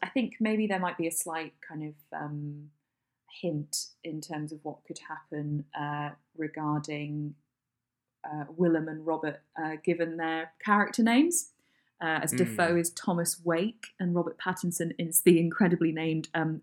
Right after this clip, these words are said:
Speaker 1: Ephraim Winslow. So maybe there's something about awakening, maybe there's something about triumphing finally, I don't know. Um, but yeah, it just looks, um, super evocative, and it's a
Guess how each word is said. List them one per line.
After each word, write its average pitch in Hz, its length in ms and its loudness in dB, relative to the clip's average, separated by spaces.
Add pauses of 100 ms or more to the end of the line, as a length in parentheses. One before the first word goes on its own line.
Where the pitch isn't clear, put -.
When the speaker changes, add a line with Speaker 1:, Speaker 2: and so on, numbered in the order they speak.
Speaker 1:
Ephraim 165 540 -4
Winslow. 180 640 -2 (600)
So - 160 6
maybe 190 260 8
there's 185 180 6
something 196 300 4
about 185 180 4
awakening, 196 640 4
maybe 185 180 2
there's 185 140 -2
something 180 300 -4
about 175 240 -2 (380)
triumphing 180 1000 0 (580)
finally, 190 600 0
I - 20 -6
don't 196 180 -2
know. 208 200 0 (400)
Um, 196 340 6 (160)
but 294 100 2
yeah, 453 240 10
it 262 120 4
just 294 180 2
looks, - 480 4
um, 220 480 4 (100)
super 302 220 4
evocative, 233 560 4
and 185 360 4
it's - 520 0
a 175 500 2